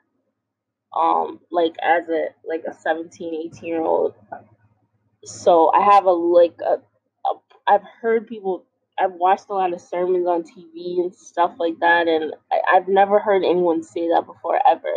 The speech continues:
They always make it seem like, or at least <clears throat> the way they make it seem is that you, you're resurrected. I mean, I'm sorry, when Christ died, when Jesus, Jesus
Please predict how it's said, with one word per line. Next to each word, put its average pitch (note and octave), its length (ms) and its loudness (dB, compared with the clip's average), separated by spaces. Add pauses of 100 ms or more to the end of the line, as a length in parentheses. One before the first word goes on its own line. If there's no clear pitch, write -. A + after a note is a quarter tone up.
They E3+ 120 2
always G3 340 6
make F3+ 200 -4
it F3 140 -10
seem F#3 300 -12
like, D#3 200 -16 (100)
or F3+ 80 -2
at F3+ 160 0
least G3 180 -20 (1200)
<clears throat> - 0 -
the G3 480 -8
way F3+ 180 6
they G3+ 100 10
make F#3 200 4
it - 120 -6
seem F3+ 400 -2
is D#3+ 160 -10
that - 360 -6
you, E3+ 400 0 (1900)
you're F#3 380 6
resurrected. E3 1080 0 (840)
I F#3+ 60 4
mean, G#3 180 6
I'm G3+ 120 0
sorry, E3 340 2
when G3 380 0
Christ G#3 500 -2
died, F3 300 -2 (140)
when F3 220 -8
Jesus, F#3+ 300 -14 (260)
Jesus F3+ 380 -10